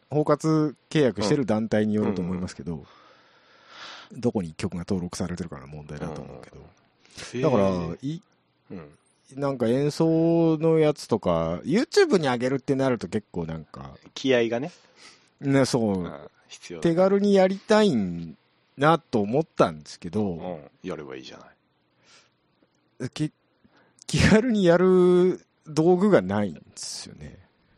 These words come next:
Speaker 2: え、別にエレキでいいじゃない。
Speaker 1: エレキは俺パソコンからしか音が出せないので。
Speaker 2: うん、で、え、パソコンで作るんじゃないの？動画って。
Speaker 1: やっぱ、やっぱ、そ-、そうなの？最近。
Speaker 2: 取って出しじゃないでしょ、携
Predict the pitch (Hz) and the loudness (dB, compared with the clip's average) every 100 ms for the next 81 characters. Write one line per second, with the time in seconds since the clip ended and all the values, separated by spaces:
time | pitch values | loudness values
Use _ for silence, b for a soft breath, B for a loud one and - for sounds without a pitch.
0 | _ _ _ _ _ _ _ _ _ _ | _ _ _ _ _ _ _ _ _ _
1 | - 226 160 151 151 143 147 123 95 80 | -6 -4 -2 -2 0 4 6 4 -2 -6
2 | 82 76 65 - _ _ _ _ _ _ | -6 -8 -12 -16 _ _ _ _ _ _
3 | _ _ _ _ _ _ _ _ _ 208 | _ _ _ _ _ _ _ _ _ 4
4 | 262 262 - 160 127 123 113 107 131 120 | 6 4 0 -4 -2 0 0 4 4 4
5 | 233 - - 240 285 285 277 262 269 269 | 2 0 0 2 2 2 2 2 4 4
6 | - 180 202 160 107 - 85 - 139 123 | 2 -2 0 0 -2 -2 -6 -4 -2 -2
7 | - - 78 71 85 104 143 120 127 143 | -6 -12 -12 -12 -12 -6 -4 -4 -8 -4
8 | 117 - 196 233 196 190 240 277 294 285 | -4 0 4 4 2 -2 0 0 0 0
9 | - 277 117 82 120 80 73 - _ _ | 0 0 0 0 -4 -4 -10 -14 _ _
10 | _ _ _ _ _ _ _ _ - 92 | _ _ _ _ _ _ _ _ -12 -10
11 | 82 80 - 208 185 113 98 - 190 151 | -10 -14 -6 0 2 2 0 0 0 0
12 | 107 120 110 135 147 - 262 82 139 156 | -2 -4 -4 -2 -2 2 2 2 -8 -14
13 | - - - 247 269 247 - 240 175 208 | -8 -8 0 4 4 2 0 -2 -2 -2
14 | 95 - 78 - 76 | -4 -8 -10 -14 -16